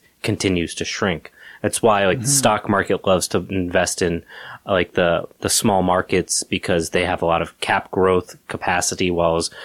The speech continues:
Speaker 1: like, your blue chip stocks only grow at, you know, four or five percent,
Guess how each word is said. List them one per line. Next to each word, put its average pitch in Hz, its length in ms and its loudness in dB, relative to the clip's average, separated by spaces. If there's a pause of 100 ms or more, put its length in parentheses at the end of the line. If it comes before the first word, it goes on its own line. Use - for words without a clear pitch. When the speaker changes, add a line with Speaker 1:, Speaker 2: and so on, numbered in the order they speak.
(160)
Speaker 1:
like, 98 120 -2
your 127 100 2
blue 127 280 4
chip - 360 0
stocks 90 460 0
only 95 280 -2
grow 85 260 2
at, 87 100 -4 (120)
you 117 160 -4
know, 82 120 -4
four 92 300 0
or 82 60 -2
five 85 260 -2
percent, - 460 -4